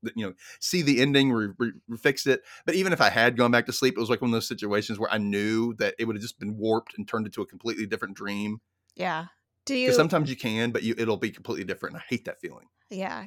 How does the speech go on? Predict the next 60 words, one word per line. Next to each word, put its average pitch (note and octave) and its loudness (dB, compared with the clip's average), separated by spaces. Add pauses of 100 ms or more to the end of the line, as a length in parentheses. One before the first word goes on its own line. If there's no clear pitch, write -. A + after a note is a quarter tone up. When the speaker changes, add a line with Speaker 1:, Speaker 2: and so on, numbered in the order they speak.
(120)
Speaker 2:
Can B3 -2
you A3+ 0
picture A3 -4 (340)
his A3 -4
face G3+ -4
still? D#4 -4 (600)
Speaker 1:
No. A#2+ 6 (460)
Speaker 2:
Oh. F3+ -12 (260)
Speaker 1:
No, G#2+ 2
I G#2 6
can't G#2 -2
remember. G2+ 0
I A#2 2
just B2+ -4
remember B2+ 6
he A#2+ 4
was G#2 0
really G2+ 2
handsome, F#2 -2
and E2 -6
I E2 -10
was - -10
like, - -8
"Hey, E3 -6
hey, - -6
my - -10
Speaker 2:
I'm G#2+ 2
Speaker 1:
type," - -2
Speaker 2:
just, - -6
Speaker 1:
you G#2 -4
know, F#2 0
that - -4
kind - 0
of - -10
Speaker 2:
I'm - -10
Speaker 1:
thing. - -14
Speaker 2:
gonna F#3+ -14
say, G3 -4
like, F#3 -10
what F3+ -4
if F3 -8
you F#3 -4
ran E3+ -4
into E3 -10
someone E3+ -6
that E3 -6
looked - -14
just - -10
like - -10
him F3+ -12
one F3+ -16
day? - -12 (680)
Speaker 1:
Well, A#2 4
maybe B2+ 6
I'll A2+ 6
remember. G2+ 0
Maybe A#2 0
I'll A2+ 2
have A2+ -4
that F#2 -6